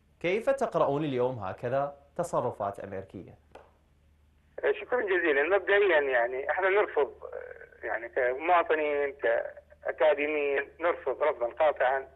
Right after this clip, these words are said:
Speaker 2: استهداف أي قوات عراقية بغض النظر عن اسمها وعنوانها، المهم هي قوات عراقية مرابطة. ولكن الحكومة السورية تقول أن القوات الأمريكية استهدفت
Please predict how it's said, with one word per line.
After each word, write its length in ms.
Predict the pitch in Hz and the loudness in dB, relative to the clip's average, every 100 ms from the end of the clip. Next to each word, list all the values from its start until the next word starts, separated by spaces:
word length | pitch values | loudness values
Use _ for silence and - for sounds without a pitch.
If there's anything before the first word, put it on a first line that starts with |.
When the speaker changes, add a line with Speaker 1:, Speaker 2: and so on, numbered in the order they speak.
| - | -14
Speaker 2:
استهداف 560 | - 135 143 143 - | -4 -2 2 2 0
أي 80 | 151 | -6
قوات 400 | 143 151 147 143 | -4 0 2 2
عراقية 580 | 101 113 113 139 131 - - _ _ _ - | 0 0 0 -2 -2 -4 -8 _ _ _ -4
بغض 380 | 190 202 175 | 2 2 2
النظر 380 | 180 165 170 165 | -2 2 4 4
عن 200 | 135 143 | 4 2
اسمها 320 | 139 - 143 | -2 -2 2
وعنوانها، 500 | 131 113 120 104 98 | 2 2 0 -2 -4
المهم 280 | - 170 156 | -6 -2 0
هي 100 | 156 | 0
قوات 420 | 143 143 147 139 | 0 2 2 4
عراقية 400 | 123 131 - 143 | 4 2 2 0
مرابطة. 540 | 135 123 135 110 - - - _ _ _ _ _ _ | 0 2 2 2 -4 -8 -14 _ _ _ _ _ _
ولكن 480 | 175 233 247 220 - - | 2 4 4 0 -4 -6
الحكومة 440 | - 185 - 233 | -4 0 2 2
السورية 340 | - 202 214 196 | 2 0 2 2
تقول 480 | 180 175 156 156 - - - | 0 2 2 0 -4 -14 -8
أن 220 | 185 180 | -4 0
القوات 540 | 180 180 - 185 220 226 | 0 -2 0 2 4 4
الأمريكية 760 | 202 185 185 185 175 175 175 - | 2 2 0 0 2 2 2 -2
استهدفت 720 | - - 117 - - 160 | -4 2 2 2 2 2